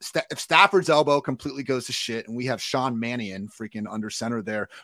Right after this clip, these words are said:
for the Rams, like, would Cooper Kupp be outside the top twenty-four?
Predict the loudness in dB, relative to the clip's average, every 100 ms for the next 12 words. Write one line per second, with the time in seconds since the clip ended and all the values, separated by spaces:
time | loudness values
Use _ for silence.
0 | _ -6 -4 -4 -4 -2 -4 -4 -2 0
1 | 2 6 6 6 _ 4 6 6 4 0
2 | 0 -2 -2 -4 -4 0 2 2